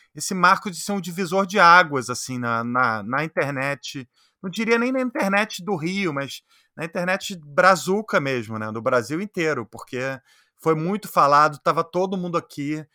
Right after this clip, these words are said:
é, gerou muita discussão. Por exemplo, eu lembro de pessoas, assim, que são super influentes hoje, como a, a Patrícia Moura, que na época se chamava Miss Moura,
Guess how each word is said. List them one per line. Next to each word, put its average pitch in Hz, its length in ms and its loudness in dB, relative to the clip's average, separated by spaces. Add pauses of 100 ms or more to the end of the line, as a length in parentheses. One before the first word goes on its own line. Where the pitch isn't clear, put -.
(260)
é, 135 240 2
gerou 160 380 -2
muita 190 300 -6
discussão. 139 760 -8 (600)
Por 147 120 0
exemplo, 147 360 -2
eu 143 40 2
lembro 160 220 0
de 165 80 -8
pessoas, 170 460 -4
assim, 156 220 -10
que - 100 -16
são 170 260 -4
super 185 380 -6
influentes 151 680 -6
hoje, 131 360 -6
como 135 420 -6
a, 127 380 2
a 123 40 -4
Patrícia 156 540 0
Moura, 160 540 -2 (280)
que - 80 -20
na 120 100 -2
época 135 260 -4
se - 80 -12
chamava 131 340 -2
Miss 131 300 -8
Moura, 139 600 -4